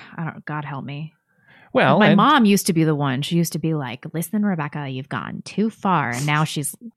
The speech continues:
Speaker 2: Now she calls you a pussy.
Speaker 1: Yeah.
Speaker 2: Yeah.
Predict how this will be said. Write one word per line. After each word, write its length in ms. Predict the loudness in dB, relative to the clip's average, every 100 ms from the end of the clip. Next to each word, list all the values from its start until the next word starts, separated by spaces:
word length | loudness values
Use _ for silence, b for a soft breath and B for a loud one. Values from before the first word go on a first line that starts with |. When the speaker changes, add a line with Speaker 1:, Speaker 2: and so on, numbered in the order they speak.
| _
Speaker 2:
Now 160 | -4 -2
she 120 | 0 0
calls 220 | 0 0
you 80 | -4
a 40 |
pussy. 440 | -2 -2 -2 -14 _ b b b
Speaker 1:
Yeah. 360 | -4 -2 -4 -8 _ -10
Speaker 2:
Yeah. 200 | -10